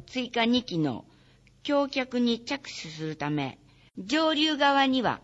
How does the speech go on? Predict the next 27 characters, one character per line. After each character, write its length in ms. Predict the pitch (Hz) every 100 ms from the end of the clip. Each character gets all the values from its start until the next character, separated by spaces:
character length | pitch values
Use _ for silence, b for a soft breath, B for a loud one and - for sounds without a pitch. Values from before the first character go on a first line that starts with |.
| -
仮 160 | 208
設 280 | - 294 277
工 280 | - 277 269
事 180 | 233 240
用 220 | 240 226
橋 320 | 233 247 226
梁 280 | 214 214 208
が 280 | 202 190 - B B _
設 260 | - 196
置 160 | - 226
さ 140 | 226
れ 100 | 196
て 140 | 190 180
い 100 | 170
ま 160 | 156
す。 180 | 156 - - - _ b b b b 208
十 280 | 240 311
一 260 | 311 320 294
号 220 | 294 294
ト 200 | 285 285
ン 100 | 254
ネ 120 | 202
ル、 220 | 131 113 - - b b b _ _ _ _ _ _ _
中 340 | 196 214 262
浜 300 | 294 285 262
地 160 | 247 -
区、 240 | - 123